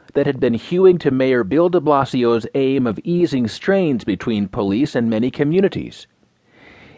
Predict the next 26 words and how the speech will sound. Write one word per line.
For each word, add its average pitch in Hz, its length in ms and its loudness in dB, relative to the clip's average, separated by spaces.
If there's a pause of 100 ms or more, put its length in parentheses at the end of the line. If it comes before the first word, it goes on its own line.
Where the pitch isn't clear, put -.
Instead, 139 840 2
the 120 220 0
ambush 185 540 2
killings 123 580 0 (220)
threatened 156 460 0
to 139 80 -4
reverse 127 480 2
that 92 240 0
goal. 104 380 2 (840)
A 80 100 -4
day 117 280 0
after 131 260 0
the 101 100 -2
killings, 110 480 -2
the 107 120 -2
top 147 340 0
uniformed 147 500 2
chief, 117 340 -4
James 131 380 0
O'Neill, 113 540 2
chief 151 320 -2
of 110 140 -2
the 98 60 -6
department, 120 540 0 (340)
told 175 280 2
officers, 143 580 0